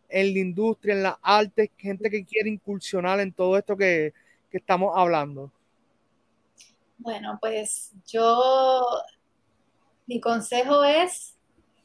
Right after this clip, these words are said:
Speaker 2: que no se quiten, no se quiten. Eh, sé que, pues, el camino es duro, es bien cuesta
Speaker 1: Mm.
Speaker 2: arriba,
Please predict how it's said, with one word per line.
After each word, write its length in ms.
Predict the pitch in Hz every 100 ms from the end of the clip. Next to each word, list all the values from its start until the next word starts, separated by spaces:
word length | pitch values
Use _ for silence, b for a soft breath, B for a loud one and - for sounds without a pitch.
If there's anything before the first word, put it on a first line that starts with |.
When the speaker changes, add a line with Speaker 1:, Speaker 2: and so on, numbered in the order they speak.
| _ _
Speaker 2:
que 380 | - 226 214 202
no 120 | 196
se 160 | 269 277
quiten, 440 | 247 226 226 285 _ _ _ _ _ _ _
no 220 | 226 214
se 160 | 214 240
quiten. 580 | 247 240 240 233 233 233 _ _ -
Eh, 440 | 214 202 202 202 -
sé 260 | - 214
que, 600 | 214 233 226 214 208 196 -
pues, 120 | 202
el 140 | 214
camino 380 | - 208 208 220
es 140 | 233 196
duro, 520 | 233 240 240 277 - _ -
es 180 | 208 190
bien 280 | 214 233
cuesta 320 | 233 240 160 254
Speaker 1:
Mm. 40 |
Speaker 2:
arriba, 480 | 262 247 220 233